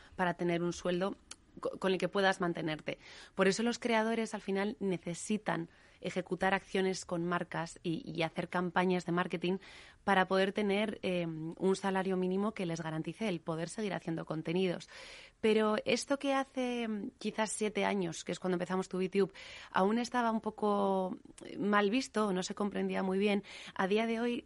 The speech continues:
la audiencia entiende perfectamente que si quieren que sus creadores sigan haciendo vídeos y se sigan dedicando a esto, necesitan obtener ingresos de algún lado y como no los obtienen, como digo, al cien por cien de las plataformas, lo hacen con marcas y está muy aceptado. Ahora, la clave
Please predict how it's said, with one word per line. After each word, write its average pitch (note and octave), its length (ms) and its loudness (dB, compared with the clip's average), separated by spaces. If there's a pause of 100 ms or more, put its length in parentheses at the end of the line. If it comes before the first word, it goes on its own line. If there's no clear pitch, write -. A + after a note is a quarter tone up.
la F#3 140 2
audiencia F#3+ 360 0
entiende G3+ 400 -2
perfectamente G#3 1000 0
que F3+ 120 -6
si E3 140 -6
quieren G3 260 -2
que G3 80 -8
sus F#3+ 180 -8
creadores F#3 500 -4
sigan F#3 320 -2
haciendo F3+ 420 -4
vídeos F#3 340 -2
y E3+ 80 -6
se D3+ 100 -10
sigan F3 360 -6
dedicando F3+ 440 -2
a F3 120 0
esto, - 280 -6 (520)
necesitan F3+ 600 0
obtener E3+ 340 -2
ingresos E3 440 0
de F3 60 -4
algún E3 300 -2
lado D3+ 200 -4
y D3 60 -6
como D3 220 -6
no E3 80 0
los E3+ 160 0
obtienen, F3 400 0
como D#3+ 240 -6
digo, E3+ 180 -2
al D#3+ 80 -2
cien E3+ 160 -2
por E3 140 -2
cien F3 100 -2
de E3+ 80 0
las D#3+ 140 -6
plataformas, F#3 580 -4 (380)
lo F#3+ 80 2
hacen G3+ 240 2
con D#3+ 160 0
marcas E3+ 420 2
y F3 200 0
está F#3+ 220 0
muy A3 140 0
aceptado. E3+ 560 -2 (400)
Ahora, F3 420 2
la D#3 220 -4
clave F3+ 500 0